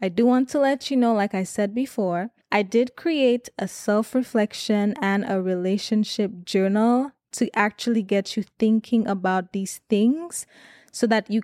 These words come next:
can have clarity. So when you're making your vision boards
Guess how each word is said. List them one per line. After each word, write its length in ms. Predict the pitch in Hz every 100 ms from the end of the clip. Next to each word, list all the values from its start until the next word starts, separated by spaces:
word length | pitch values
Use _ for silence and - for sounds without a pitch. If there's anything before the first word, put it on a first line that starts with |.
| -
can 300 | - 233 254
have 320 | 220 214 -
clarity. 840 | - - 202 190 214 - 277 285 302
So 200 | - 214
when 180 | 208
you're 120 | 226 220
making 420 | 220 208 233 214
your 160 | 196
vision 500 | 180 190 233 247 247
boards 640 | 240 247 247 254 254 -